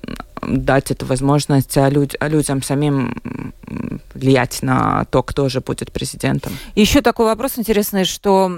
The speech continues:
Speaker 2: м, все-таки господин Пиланс, пишет наш слушатель, он бизнесмен,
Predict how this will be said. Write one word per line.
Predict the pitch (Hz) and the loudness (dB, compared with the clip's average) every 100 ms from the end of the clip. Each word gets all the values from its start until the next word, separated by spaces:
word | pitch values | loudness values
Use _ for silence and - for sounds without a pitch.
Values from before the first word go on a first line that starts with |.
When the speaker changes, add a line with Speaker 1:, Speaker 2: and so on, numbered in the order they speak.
| 139 | -10
Speaker 2:
м, | - 175 139 | -12 -10 -10
все-таки | 160 254 233 - 214 202 | -4 0 0 0 2 2
господин | 185 - 202 202 180 240 196 | 2 0 0 0 0 -2 -2
Пиланс, | 226 294 359 277 - | -4 0 0 0 -2
пишет | 208 - | -6 -2
наш | 196 180 | 0 0
слушатель, | - 214 254 240 - 226 196 - - - | -2 -6 -6 -6 2 2 2 -8 -16 -2
он | - 277 277 | 4 4 4
бизнесмен, | 214 233 262 277 - 185 151 139 | 0 2 2 0 0 2 2 0